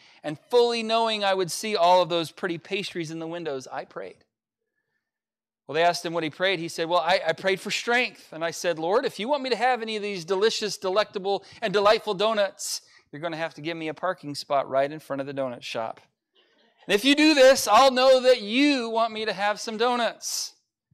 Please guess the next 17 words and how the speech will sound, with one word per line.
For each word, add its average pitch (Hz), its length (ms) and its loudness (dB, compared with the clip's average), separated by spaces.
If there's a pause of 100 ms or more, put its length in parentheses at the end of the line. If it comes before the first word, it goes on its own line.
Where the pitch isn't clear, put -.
(500)
Then 151 100 -10
he 175 80 -8
said, 175 320 2
"And 151 140 -6
sure 175 260 -4
enough, 196 500 -6 (180)
after 139 380 -2
nine 156 300 -2
times 185 320 -4
around 175 240 0
the 185 60 -2
block, 151 420 2
there 165 240 4
was 175 200 -2
a 165 60 2
parking 180 400 0
spot 165 380 2